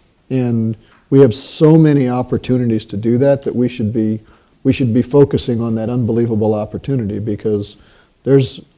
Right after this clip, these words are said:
there's hundreds of billions of dollars of accretive investments we could make that will make us all wealthier. And if you don't believe me, all you have to do is look at the fact that over the last fifteen years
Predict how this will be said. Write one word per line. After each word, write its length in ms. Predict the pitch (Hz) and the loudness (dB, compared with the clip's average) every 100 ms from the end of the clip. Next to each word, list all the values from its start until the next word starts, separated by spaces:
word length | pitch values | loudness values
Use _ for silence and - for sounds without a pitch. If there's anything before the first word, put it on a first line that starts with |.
| _ | _
there's 380 | - 127 143 131 | -6 4 6 4
hundreds 680 | - - - 180 165 131 107 | 0 -14 -4 2 4 4 2
of 260 | 107 101 | -2 -2
billions 420 | 113 135 139 127 107 | 0 2 2 2 -2
of 160 | 101 | -4
dollars 420 | 113 120 117 107 | -2 -2 -2 -2
of 100 | 107 | -4
accretive 460 | 101 - 135 131 110 | -6 -4 0 2 2
investments 580 | 107 113 117 - 107 107 | -2 -6 -8 -10 -12 -8
we 140 | 113 | -8
could 160 | 107 101 | -6 -6
make 400 | 113 110 107 - _ _ _ _ | -6 -8 -10 -16 _ _ _ _
that 120 | 120 | -2
will 120 | 123 | 0
make 320 | 123 131 131 | 2 2 2
us 200 | 131 120 | 2 2
all 200 | 120 120 | 2 2
wealthier. 600 | 107 123 123 - 101 110 - _ _ _ _ | 2 2 0 -4 -10 -12 -16 _ _ _ _
And 100 | 127 | -2
if 140 | 131 - | 2 6
you 80 | 143 | 6
don't 180 | 156 | 6
believe 400 | 151 135 165 208 | 6 8 8 6
me, 360 | 127 110 120 131 _ _ _ _ _ - | 4 -2 -4 -8 _ _ _ _ _ 2
all 180 | 143 170 | 6 8
you 100 | 175 | 6
have 160 | 160 | 4
to 60 | 147 | 2
do 240 | 139 156 | 6 8
is 140 | 139 113 | 8 6
look 200 | 131 135 | 0 0
at 120 | 113 | -4
the 80 | 120 | -6
fact 380 | - 120 117 - | -2 -2 -2 0
that 100 | 117 | 2
over 180 | 113 | 2
the 80 | 113 | 2
last 400 | 104 117 123 - | 2 2 0 -4
fifteen 480 | - 165 - 127 120 | -2 -2 0 -2 0
years 640 | 131 127 107 113 - - | 0 0 -2 -6 -8 -12